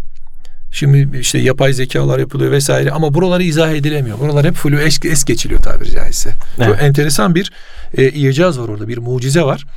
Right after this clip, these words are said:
Speaker 1: insanın yaratılışında. Bir görme hadisesi, sinirlerden oluşuyor. Mesela aynı görme hadisesi ölüde yok. Yani o, o sinirler o adamda da var aslında.
Speaker 2: Hı hı.
Speaker 1: Mesela kolu var o adamın ama hareket etmiyor.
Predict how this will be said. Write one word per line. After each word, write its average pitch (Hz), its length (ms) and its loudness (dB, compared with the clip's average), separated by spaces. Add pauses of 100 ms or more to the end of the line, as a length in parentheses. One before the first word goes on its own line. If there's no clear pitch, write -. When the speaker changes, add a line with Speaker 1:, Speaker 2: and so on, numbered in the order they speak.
(200)
Speaker 1:
insanın 143 340 0
yaratılışında. 123 720 0 (360)
Bir 208 120 -2
görme 139 380 2
hadisesi, 113 640 -2 (220)
sinirlerden 214 640 -2
oluşuyor. 147 420 -2 (880)
Mesela 151 420 2 (480)
aynı 233 280 -2
görme 175 340 -2
hadisesi 147 760 -4 (440)
ölüde 170 280 0
yok. 156 340 -4 (1200)
Yani 123 120 -6
o, 175 280 -2
o 180 40 0
sinirler 180 400 0
o 165 120 0
adamda 160 360 -4
da 175 120 0
var 156 120 0
aslında. 117 520 -8 (260)
Speaker 2:
Hı 131 60 -6
hı. 117 220 -6 (400)
Speaker 1:
Mesela 151 420 -2 (220)
kolu 160 280 0
var 226 200 0
o 143 80 -2
adamın 110 240 -6
ama 139 160 -2
hareket 143 280 -2
etmiyor. 110 340 -4